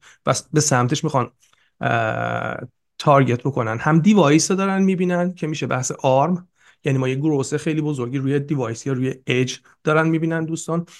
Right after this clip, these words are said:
هم یه گروس خیلی بزرگی دارن می‌بینن بر بکبون سمی کانداکتور که اونجا می‌شه حالا موضوعی که سم آلتمن هفت تریلیون دلاری که دنبالش هست، یعنی سه تا حوزه رو اینا دارن می‌بینن و هر سه تاش خیلی بزرگه،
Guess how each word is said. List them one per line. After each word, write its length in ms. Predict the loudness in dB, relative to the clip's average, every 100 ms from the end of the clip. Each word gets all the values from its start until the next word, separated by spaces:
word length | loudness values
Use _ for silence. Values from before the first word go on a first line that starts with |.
| -20 _
هم 260 | -2 2 4
یه 100 | 4
گروس 340 | 4 2 2
خیلی 420 | -2 0 4 4 4
بزرگی 400 | 2 0 0 -2
دارن 200 | -2 0
می‌بینن 220 | 0 0
بر 140 | 0
بکبون 640 | 0 -2 -2 -6 -8 -8 -8
سمی 240 | -4 -2
کانداکتور 560 | -2 -2 0 -2 -6 -14 _ _ _ _ _ _ _ _ _ _ _ _ _ _
که 480 | 2 6 6 6 4 4
اونجا 320 | 4 6 4
می‌شه 180 | 4 2
حالا 220 | 2 2
موضوعی 420 | 2 0 0 -2
که 200 | 0 -2
سم 320 | 0 2 2
آلتمن 460 | 2 0 -4 -6 -8 _ -16 -16 -16 -20 -6
هفت 260 | -6 -2
تریلیون 520 | 0 2 2 0 -2 -4
دلاری 300 | -2 -2 -2
که 100 | -4
دنبالش 480 | -2 -2 -2 -4 -6
هست، 360 | -10 -14 -10 2
یعنی 120 | 2
سه 400 | 4 0 2 2
تا 140 | 4
حوزه 380 | 4 6 4 4
رو 60 | 2
اینا 180 | 2 2
دارن 200 | 2 0
می‌بینن 300 | 0 0 0
و 100 | -2
هر 280 | -2 -2
سه 220 | -2 -4 -4
تاش 260 | -2 -4
خیلی 520 | -4 -2 0 0 0
بزرگه، 460 | -2 -4 -6 -12 -14